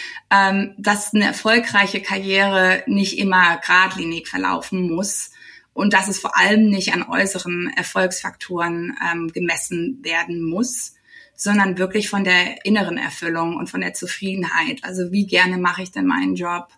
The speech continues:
Das heißt nicht, dass man sich keine realistischen Ziele setzen sollte. Aber wenn man achtzehn ist und dann gesagt hat, „Was willst du sein?“, das ist einfach,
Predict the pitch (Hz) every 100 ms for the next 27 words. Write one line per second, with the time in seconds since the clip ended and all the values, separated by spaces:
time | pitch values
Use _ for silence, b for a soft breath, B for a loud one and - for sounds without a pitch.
0 | B B B B - 208 202 208 208 220
1 | 220 233 214 214 190 180 - 208 202 190
2 | 185 185 190 190 185 196 190 180 - 233
3 | 226 185 170 - 175 170 185 185 - 190
4 | 196 202 185 185 185 190 190 190 202 -
5 | - 196 190 196 185 180 185 180 185 196
6 | 180 180 - 180 214 202 190 175 196 202
7 | 196 202 180 - - 185 180 180